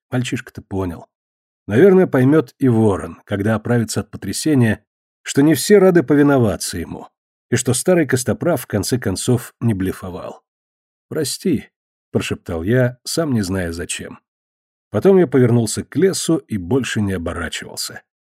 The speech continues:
Думаю, что скоро Ворон отправится в путь и сам.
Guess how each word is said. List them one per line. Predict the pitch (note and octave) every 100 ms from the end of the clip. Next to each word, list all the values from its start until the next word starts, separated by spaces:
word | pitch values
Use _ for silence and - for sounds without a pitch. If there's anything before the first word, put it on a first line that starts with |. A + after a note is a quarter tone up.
| _ _ _
Думаю, | G#2 G3 G3 F#3
что | - D3
скоро | - G3+ F#3+
Ворон | D#3 F#3 F3 D#3
отправится | B2 - D3 D3 B2+ A#2+
в | -
путь | A#2+ A2 -
и | -
сам. | - G#2 E2 -